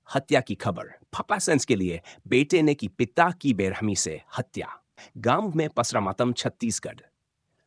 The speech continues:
राज्य के एक गांव से सामने आई एक दिल दहला देने वाली घटना ने सबको झकझोर कर रख दिया है।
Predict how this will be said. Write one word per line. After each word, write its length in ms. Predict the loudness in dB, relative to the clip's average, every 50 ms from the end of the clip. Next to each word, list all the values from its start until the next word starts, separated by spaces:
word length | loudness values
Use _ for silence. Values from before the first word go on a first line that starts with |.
| -10 -4
राज्य 340 | -2 0 0 0 0 0
के 120 | 0 0 0
एक 240 | 0 0 -2 -2 0
गांव 300 | 0 0 2 2 2 0
से 200 | 0 -2 -2 -2
सामने 420 | -4 -2 0 2 4 4 4 4
आई 260 | 4 2 2 0 0 0
एक 240 | 0 0 0 -2 0
दिल 220 | 2 4 4 4 4
दहला 320 | 2 2 2 4 4 4
देने 220 | 4 4 2 2
वाली 220 | 2 0 0 -2 -4
घटना 340 | -6 -8 -6 -4 -4 -2 -2
ने 180 | -4 -6 -8 -12 -16 -18 -10 -6
सबको 400 | -4 -4 -4 -4 _ 0 0 0
झकझोर 480 | 0 0 -2 -2 -2 0 2 2 2 2
कर 180 | 2 0 0
रख 240 | 0 -2 -6 -8 -10 -14
दिया 180 | -14 -12 -12
है। 180 | -12 -14 -14